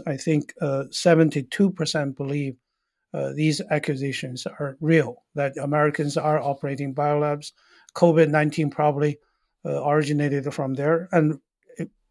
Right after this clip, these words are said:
for those who have not s-, read anything about this, uh, as high as fifty-one percent of those polled believe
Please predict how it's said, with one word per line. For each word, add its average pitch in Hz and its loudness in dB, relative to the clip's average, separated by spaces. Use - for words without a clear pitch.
for - 2
those 185 4
who 175 0
have 143 2
not 156 2
s-, - -10
read 175 8
anything 165 4
about 131 -4
this, 127 -12
uh, 135 -8
as 147 -4
high 165 6
as 147 4
fifty-one 156 -2
percent 131 -6
of 143 -2
those 139 -4
polled 135 -4
believe 135 -6